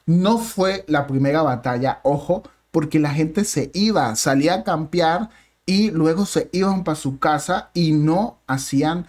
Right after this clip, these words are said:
eh, pues, la partida completa. Esta fue la partida, digamos que más decente. Fíjate el vínculo. Lo que me parece chetado del robot es el tiempo de recarga y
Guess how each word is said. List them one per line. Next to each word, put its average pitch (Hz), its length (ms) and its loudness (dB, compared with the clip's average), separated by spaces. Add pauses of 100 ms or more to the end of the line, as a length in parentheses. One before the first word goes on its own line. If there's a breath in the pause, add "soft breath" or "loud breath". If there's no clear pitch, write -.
(360 soft breath)
eh, 127 420 0
pues, 120 360 -4
la 135 220 -2
partida 135 560 -2
completa. 117 840 -2
Esta 156 240 -2
fue 202 140 -2
la 202 160 0
partida, 151 340 2
digamos 151 380 0
que 135 140 -6
más 123 200 -2
decente. 127 540 -2
Fíjate 214 400 0
el 139 140 0
vínculo. 147 680 0 (680 loud breath)
Lo 180 200 2
que 208 80 0
me 185 140 2
parece 190 420 0
chetado 156 640 0
del 156 320 2
robot 143 640 2 (200)
es 180 400 0 (100)
el 156 320 2
tiempo 139 720 0
de 147 340 0
recarga 135 760 -4 (480 soft breath)
y 208 320 2